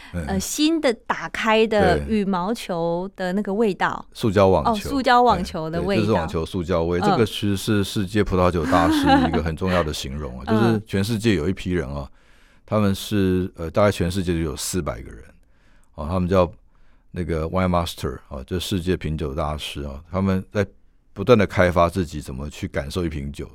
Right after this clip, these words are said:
Speaker 1: 的能力，所以这个形容词就是很有名，就是
Speaker 2: 嗯。
Speaker 1: 一瓶好的白苏维翁哦，这是 Cloudy Bay 的产品啊，的主力产品。
Speaker 2: 嗯。
Speaker 1: 打开来的时候，第一口的味道就很像刚打开一瓶，一个绿色的那种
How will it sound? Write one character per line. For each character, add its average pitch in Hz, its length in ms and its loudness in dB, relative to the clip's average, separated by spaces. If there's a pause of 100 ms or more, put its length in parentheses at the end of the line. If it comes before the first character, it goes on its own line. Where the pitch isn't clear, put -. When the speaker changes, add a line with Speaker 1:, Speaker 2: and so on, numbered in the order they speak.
Speaker 1:
的 69 40 -18
能 64 160 -12
力， 78 80 -8
所 104 140 0
以 95 80 2
这 107 80 0
个 104 80 4
形 92 160 -2
容 85 160 0
词 - 160 -6
就 82 160 -4
是 80 80 -4
很 73 140 -4
有 73 160 -6
名， 64 200 -12
就 73 140 -10
是 78 100 -8 (200)
Speaker 2:
嗯。 180 320 -6
Speaker 1:
一 107 100 -10
瓶 80 260 -4
好 60 380 -6
的 69 220 -12 (180)
白 78 180 -4
苏 95 200 -2
维 80 160 2
翁 76 280 -2
哦， 73 80 -10
这 95 120 -2
是 90 140 -4
Cloudy 87 360 0
Bay 82 180 0
的 73 140 -4
产 69 320 -10
品 - 200 -12
啊， - 280 -20
的 78 120 -12
主 - 180 -16
力 85 100 -4
产 73 260 -8
品。 67 280 -14
Speaker 2:
嗯。 208 260 -2
Speaker 1:
打 - 160 -8
开 98 160 4
来 85 160 4
的 73 80 -2
时 80 80 -4
候， 80 160 0 (240)
第 110 140 2
一 110 40 2
口 76 200 -2
的 73 40 -2
味 87 220 4
道 82 180 4
就 87 140 0
很 73 180 -4
像 78 300 -2
刚 90 240 0
打 - 180 -2
开 82 220 -2
一 85 140 -4
瓶， - 280 -14 (120)
一 87 80 -10
个 78 260 -6 (680)
绿 98 200 0
色 92 220 2
的 80 100 -2
那 82 160 -2
种 71 260 -6